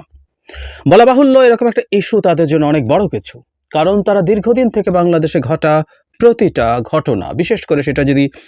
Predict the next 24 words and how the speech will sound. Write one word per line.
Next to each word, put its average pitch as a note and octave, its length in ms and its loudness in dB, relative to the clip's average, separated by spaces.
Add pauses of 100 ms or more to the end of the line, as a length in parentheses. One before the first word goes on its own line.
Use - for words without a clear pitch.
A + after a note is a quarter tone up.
(260)
কোনোভাবে D#3+ 800 0
বর্তমান C3+ 400 -2
অন্তর্বর্তীকালীন C#3+ 760 0
সরকারকে B2+ 680 -2 (260)
প্রশ্নবিদ্ধ E3 640 -2
করার B2 260 0
সুযোগ D#3+ 360 -2 (100)
সৃষ্টি - 300 -6
করে, D3 280 0 (720)
সেটা A3 240 -2
নিয়ে G3+ 140 2
ভারত D#3+ 260 0
কথা E3+ 200 0
বলবেই, G3 320 2
ভারতের C#3+ 300 0
মিডিয়া E3+ 320 0
কথা D3 180 -4
বলবেই। F#2+ 460 -4 (1200)
দীর্ঘদিন F3+ 400 2
থেকে B3+ 180 -2
এই B3 80 2
মিডিয়া G#3+ 300 0
ভারতের F3 680 -2
সরকার, D3 640 -2